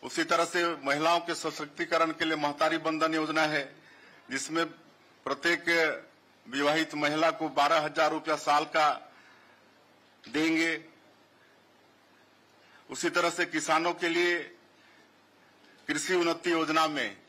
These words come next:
जो इकतीस सौ रुपया देने की बात किए हैं, तो उसके लिए दस हजार करोड़ का प्रावधान किए हैं। जो अंतर की राशि है नौ सौ सत्रह रुपया प्रति क्विंटल, उसको एक मुश्त चौबीस लाख बहत्तर हजार किसान इस साल धान बेचे हैं।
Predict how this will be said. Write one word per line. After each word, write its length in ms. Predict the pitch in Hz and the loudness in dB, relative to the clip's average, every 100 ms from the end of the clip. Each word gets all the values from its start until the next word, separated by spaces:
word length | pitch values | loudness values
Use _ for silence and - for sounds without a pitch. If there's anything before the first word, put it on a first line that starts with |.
| - _ _ - - | -20 _ _ -20 -8
जो 140 | 131 | -4
इकतीस 340 | 143 143 180 | -4 -4 -6
सौ 80 | 180 | -4
रुपया 260 | 170 165 165 | -4 -2 -2
देने 260 | 151 160 | 0 -2
की 120 | 160 170 | -2 0
बात 300 | 147 147 - | 0 0 -2
किए 160 | 147 | -4
हैं, 260 | 127 101 - _ _ _ _ _ _ _ _ | -4 -6 -18 _ _ _ _ _ _ _ _
तो 60 | 135 | -10
उसके 200 | 135 170 | -6 -2
लिए 140 | 165 156 | 0 0
दस 240 | 165 165 | -2 0
हजार 280 | 165 160 165 | 0 2 2
करोड़ 320 | 165 160 165 | 0 -4 -4
का 160 | 160 165 | -2 -2
प्रावधान 440 | 160 151 147 156 156 | 0 0 0 0 -2
किए 240 | 151 170 | -2 -2
हैं। 240 | 156 131 120 _ _ - - _ _ - | 0 -4 -6 _ _ -20 -20 _ _ -10
जो 160 | 131 | -2
अंतर 340 | 143 139 156 165 | -2 0 0 0
की 140 | 160 | 0
राशि 380 | 170 143 - 170 | 2 0 0 -4
है 200 | 147 139 113 - _ _ _ _ _ _ _ _ _ | -2 -4 -6 -14 _ _ _ _ _ _ _ _ _
नौ 200 | 120 139 | -4 -2
सौ 160 | 156 165 | 0 -2
सत्रह 320 | 151 156 165 160 | -2 -4 -2 -2
रुपया 200 | 156 156 | 0 -2
प्रति 300 | 156 151 165 | -2 -4 -6
क्विंटल, 480 | 156 151 143 143 143 | -4 -2 0 0 0
उसको 320 | 139 - 156 | -6 -4 0
एक 180 | 151 160 | 0 0
मुश्त 280 | 147 165 165 165 147 - - - - - _ _ _ _ _ _ | -2 -4 -2 -2 -2 -4 -14 -20 -20 -20 _ _ _ _ _ _
चौबीस 360 | 143 143 165 165 | -2 0 0 2
लाख 160 | 160 160 | 2 2
बहत्तर 420 | 151 160 - 160 | -2 -2 0 0
हजार 340 | 151 160 165 | 2 2 2
किसान 460 | 165 156 165 156 156 | 0 -4 0 0 0
इस 160 | 151 - | -4 0
साल 180 | 151 | 0
धान 260 | 143 139 143 | 0 -2 -2
बेचे 280 | 139 127 131 | -4 -4 -6
हैं। 220 | 107 90 | -8 -14